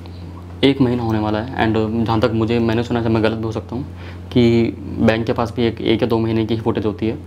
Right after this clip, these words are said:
तो मुझे एक महीने के अंदर अंदर footage नहीं मिलेगी तो बहुत problem हो जाएगी, क्योंकि यहाँ bank की भी गलती है, क्योंकि bank के एटीएम में वहाँ पर कोई भी guard मौजूद नहीं था। और I think मुझे लगता है ऐसा, वहाँ का camera भी नहीं, camera भी नहीं चलता होगा, क्योंकि वो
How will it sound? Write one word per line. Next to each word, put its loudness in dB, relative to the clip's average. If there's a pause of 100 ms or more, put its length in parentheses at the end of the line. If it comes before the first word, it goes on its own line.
(640)
तो 4
मुझे 4
एक 2
महीने 0
के -2
अंदर 2
अंदर 0
footage 0
नहीं 4
मिलेगी 2
तो -2
बहुत -2
problem 0
हो -2
जाएगी, -2
क्योंकि -2
यहाँ 2
bank 2
की 0
भी 4
गलती 0
है, 0
क्योंकि 2
bank 0
के -2
एटीएम 2
में 0 (640)
वहाँ 2
पर 0 (260)
कोई 4
भी 4
guard 0
मौजूद 2
नहीं -2
था। -12 (560)
और 0
I 2
think 0
मुझे 4
लगता -2
है 2
ऐसा, -6
वहाँ -4
का -4
camera 0
भी 2
नहीं, 0
camera 0
भी -2
नहीं 4
चलता -2
होगा, 2
क्योंकि 2
वो 2